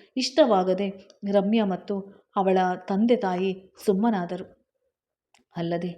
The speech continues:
ಅವರುಗಳು ಇದರಲ್ಲಿ ನಿರಪರಾಧಿಗಳು ಎಂದು ಅರಿವಾಗಿತ್ತು. ಸಿಂಗಾಪುರದಲ್ಲಿದ್ದ ಅವನ ಅಕ್ಕನಿಗೆ ಫೋನ್ ಮಾಡಿದರು. ಅವಳು ಏನೂ ಗೊತ್ತಿಲ್ಲದವಳಂತೆ, "ನನಗವನ ವಿಷಯ ಗೊತ್ತೇ ಇಲ್ಲ.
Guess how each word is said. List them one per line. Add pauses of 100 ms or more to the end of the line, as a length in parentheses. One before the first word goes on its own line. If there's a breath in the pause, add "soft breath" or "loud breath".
(360 soft breath)
ಅವರುಗಳು
ಇದರಲ್ಲಿ
ನಿರಪರಾಧಿಗಳು
ಎಂದು (460 loud breath)
ಅರಿವಾಗಿತ್ತು. (1300)
ಸಿಂಗಾಪುರದಲ್ಲಿದ್ದ (100)
ಅವನ
ಅಕ್ಕನಿಗೆ (540 loud breath)
ಫೋನ್
ಮಾಡಿದರು. (680)
ಅವಳು
ಏನೂ
ಗೊತ್ತಿಲ್ಲದವಳಂತೆ,
"ನನಗವನ
ವಿಷಯ (200)
ಗೊತ್ತೇ
ಇಲ್ಲ.